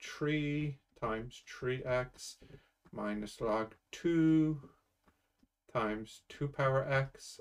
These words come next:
all over one. So that would be,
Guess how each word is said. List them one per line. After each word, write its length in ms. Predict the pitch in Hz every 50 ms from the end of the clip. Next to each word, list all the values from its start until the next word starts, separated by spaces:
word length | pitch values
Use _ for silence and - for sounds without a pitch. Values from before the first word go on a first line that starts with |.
| -
all 200 | - - 104 104
over 240 | 101 98 - 92 92
one. 640 | 98 113 123 131 143 147 143 139 139 139 139 139 135 - - - _ _ _ _ _ _ _ _ _ _ - - -
So 480 | - - - - 127 113 113 113 - -
that 300 | - 127 131 135 135 127
would 160 | 127 120 123 - -
be, 680 | 156 151 151 147 143 143 143 139 143 139 135 135